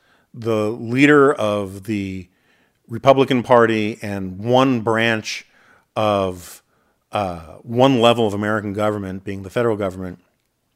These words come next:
um, is someone who I think is a person of bad character who I disagree with, doesn't mean all of a sudden I'm going to change my views on the minimum wage, climate change, or,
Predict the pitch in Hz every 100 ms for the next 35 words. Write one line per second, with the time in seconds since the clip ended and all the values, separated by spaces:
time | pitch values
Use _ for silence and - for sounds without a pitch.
0 | _ _ - - - 104 95 87 _ _
1 | _ _ - 117 - 143 127 120 113 113
2 | 110 101 131 107 101 123 107 107 92 110
3 | 101 120 110 107 107 95 104 95 101 104
4 | 101 120 117 98 87 _ _ - - -
5 | 117 143 156 120 127 123 123 120 117 107
6 | - 123 113 117 117 117 101 98 - 127
7 | 127 104 113 107 101 120 123 110 107 104
8 | 107 120 120 110 104 110 110 101 - _
9 | - - - 123 120 113 - 117 110 104
10 | 101 - _ - _ - 117 110 107 104
11 | 98